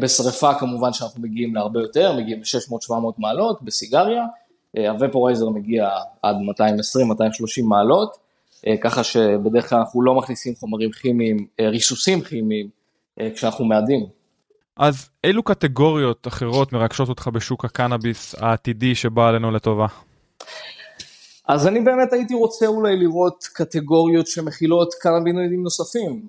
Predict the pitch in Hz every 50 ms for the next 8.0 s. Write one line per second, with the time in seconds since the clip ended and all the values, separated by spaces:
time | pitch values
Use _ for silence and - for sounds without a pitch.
0 | - - 131 131 - 135 131 123 147 190 233 190 135 - - - - 131 135 143
1 | 131 - - 143 135 160 175 170 175 151 - - 110 98 101 104 - 117 113 123
2 | 131 139 147 156 156 151 147 147 143 139 139 127 - 135 127 127 123 123 120 117
3 | 117 117 117 - - 123 123 120 - - - - 151 143 139 127 - - - -
4 | - 135 117 127 135 127 117 131 135 139 135 131 110 - 131 120 - 127 120 113
5 | - - 131 113 113 113 - 113 113 104 - 120 120 - - - 160 160 185 233
6 | 254 240 196 - - 143 127 123 117 - - 147 139 131 131 143 170 180 - -
7 | 147 123 120 110 110 110 107 107 - 104 92 113 107 104 - - - 117 110 110